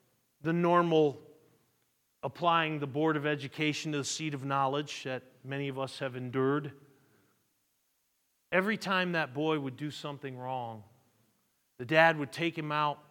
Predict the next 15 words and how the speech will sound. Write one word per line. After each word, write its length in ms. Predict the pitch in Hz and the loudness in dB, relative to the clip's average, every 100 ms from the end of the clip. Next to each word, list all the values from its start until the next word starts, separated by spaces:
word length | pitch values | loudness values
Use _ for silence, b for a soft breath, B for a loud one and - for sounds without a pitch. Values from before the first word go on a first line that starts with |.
| _ - | _ -14
to 100 | 131 | -12
the 80 | |
back 420 | 117 135 135 139 147 | -8 -4 -4 -6 -8
of 200 | 123 113 | -10 -8
the 160 | 120 110 - _ _ _ _ _ | -10 -10 -20 _ _ _ _ _
fence 380 | 160 139 123 - | -6 -4 -6 -10
and 120 | 123 | -10
they 120 | 120 123 | -6 -4
would 200 | 120 113 - - | -4 -6 -16 -6
put 180 | 156 139 | -2 -2
a 40 | |
nail 480 | 131 131 123 104 95 - _ _ _ _ _ _ _ | -2 -2 -2 -4 -10 -18 _ _ _ _ _ _ _
inside 580 | 127 127 - 131 123 120 | -8 -8 -4 -4 -4 -8
the 80 | 113 | -12
fence. 520 | - 110 98 - - | -12 -14 -14 -20 -20